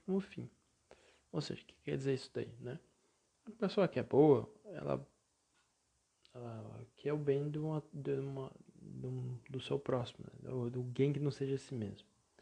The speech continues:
Então ela usa os bens pra fazer o bem pra essa pessoa. Só que ela não usa essas pessoas como meios, né? Por exemplo, não pode colocar a pessoa com um escravo, não uma pessoa boa.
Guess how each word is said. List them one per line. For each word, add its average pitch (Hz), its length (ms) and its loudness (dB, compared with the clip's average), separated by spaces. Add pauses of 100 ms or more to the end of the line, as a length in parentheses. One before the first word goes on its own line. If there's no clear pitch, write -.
(500)
Então 180 160 6
ela 226 120 6
usa 185 240 10
os 120 140 4
bens 123 640 4 (240)
pra 226 280 2
fazer 226 200 2
o 285 80 4
bem 180 180 6
pra 170 120 0
essa 190 180 -4
pessoa. 127 500 -4 (760)
Só 175 140 -2
que - 80 -4
ela 220 120 4
não 269 160 4
usa 185 520 8 (200)
essas 139 260 -4
pessoas 143 920 -2 (400)
como 135 360 4
meios, 170 680 6 (360)
né? 107 260 -6
Por 110 80 -10
exemplo, 107 260 -6
não 113 300 -4
pode 127 280 0
colocar 143 260 2
a 139 40 0
pessoa 151 440 0
com 185 400 2
um 165 100 4
escravo, 131 580 -2 (480)
não 104 120 -12
uma 113 140 -10
pessoa - 380 -14
boa. - 240 -6